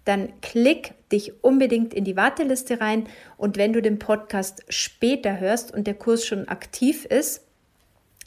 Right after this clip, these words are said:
dann schau gerne auf meiner Homepage, weil da findest du auch immer die aktuellen Stände,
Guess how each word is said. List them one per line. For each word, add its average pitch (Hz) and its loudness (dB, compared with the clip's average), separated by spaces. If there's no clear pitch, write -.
dann 202 0
schau 208 2
gerne 208 2
auf 202 0
meiner 190 -2
Homepage, 233 0
weil 190 2
da 190 0
findest 208 -4
du - -4
auch 226 2
immer 240 4
die 202 -2
aktuellen 190 -2
Stände, 190 -2